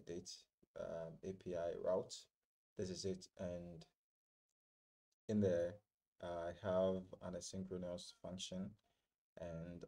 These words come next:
I'm doing some imports, which is there's, I'm going to show you the constants, the modules, uh, from constant,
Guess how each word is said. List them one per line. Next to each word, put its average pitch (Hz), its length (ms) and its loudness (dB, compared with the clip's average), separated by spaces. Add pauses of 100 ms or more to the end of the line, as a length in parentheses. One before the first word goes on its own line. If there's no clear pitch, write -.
I'm 92 280 0 (480)
doing 95 180 2
some 90 240 -2
imports, 98 600 0 (100)
which 92 220 -4
is 85 500 -6
there's, 87 460 -4 (440)
I'm 95 140 -2
going 98 160 4
to 98 60 -4
show 95 240 2
you 92 160 4
the 90 100 -2
constants, 90 760 -2
the - 60 -6
modules, 92 580 -4 (680)
uh, 82 300 0 (120)
from 87 120 0 (100)
constant, 92 540 -2